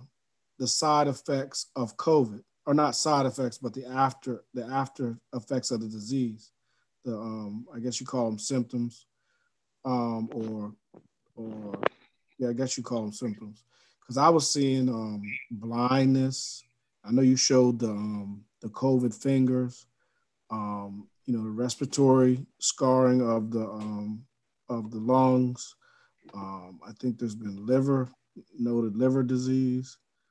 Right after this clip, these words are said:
or, or problems, um,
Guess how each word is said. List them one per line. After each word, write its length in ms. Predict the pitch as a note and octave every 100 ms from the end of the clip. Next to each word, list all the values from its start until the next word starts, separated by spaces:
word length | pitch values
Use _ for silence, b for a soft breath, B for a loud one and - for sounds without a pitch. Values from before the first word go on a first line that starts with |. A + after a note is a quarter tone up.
| _ _ _ _ -
or, 220 | A2 G2+ -
or 320 | - A#2 A2 A2
problems, 840 | - C3 C3 B2 B2+ B2+ - - _ -
um, 680 | G#2 G#2+ G#2 G2+ G2+ G2